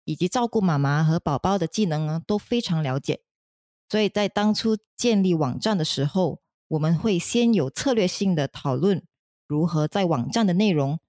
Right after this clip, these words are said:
有效地带出我们的专业以及服务理念。然后呢，再利用 Google 的 Keyword Planner，找到一些与行业有关的关键词，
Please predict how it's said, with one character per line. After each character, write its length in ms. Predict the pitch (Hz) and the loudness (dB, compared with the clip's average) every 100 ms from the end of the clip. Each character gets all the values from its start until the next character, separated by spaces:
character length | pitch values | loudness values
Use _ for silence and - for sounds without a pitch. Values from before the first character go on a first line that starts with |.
| _ | _
有 260 | - 156 143 | -2 -2 -2
效 320 | - 285 240 | -2 -2 0
地 200 | 160 135 | 0 -2
带 280 | - 220 185 | -2 -2 -2
出 300 | - 202 190 | -2 0 2
我 80 | 160 | 2
们 120 | 139 | 0
的 100 | 147 | -2
专 320 | 147 185 175 175 | -2 -2 0 2
业 280 | 175 - _ _ _ | 0 -2 _ _ _
以 160 | 165 147 | -4 -4
及 260 | - 151 | -2 -2
服 280 | 160 - 147 | -2 -6 -2
务 200 | 247 214 | 0 0
理 200 | 147 131 | 0 -2
念。 300 | 147 170 - - _ _ _ _ _ | 0 0 -2 -12 _ _ _ _ _
然 260 | 151 147 185 | -4 2 4
后 180 | 254 | 4
呢， 220 | 220 214 214 - | 2 0 -2 -4
再 180 | 254 | -2
利 220 | 226 247 226 | 0 2 2
用 280 | 208 156 - | 2 -2 -4
Google 300 | - 202 208 | -2 0 0
的 120 | 160 143 | 0 -4
Keyword 480 | - - 208 196 - | -4 -2 0 -2 -2
Planner， 400 | 196 175 170 - - _ _ _ _ | -2 0 0 -4 -10 _ _ _ _
找 140 | - 143 | -4 -2
到 140 | 175 | 0
一 100 | 202 | 0
些 200 | 180 180 | 0 0
与 120 | 151 | 0
行 380 | 143 - 143 165 | -2 -4 -2 2
业 160 | 190 - | 2 0
有 200 | 151 135 - | 0 -2 -2
关 240 | 185 196 | -2 0
的 200 | 170 156 - | -2 -4 -2
关 180 | 160 | -2
键 180 | 156 170 | 0 -2
词， 320 | - - 127 | -4 -8 -8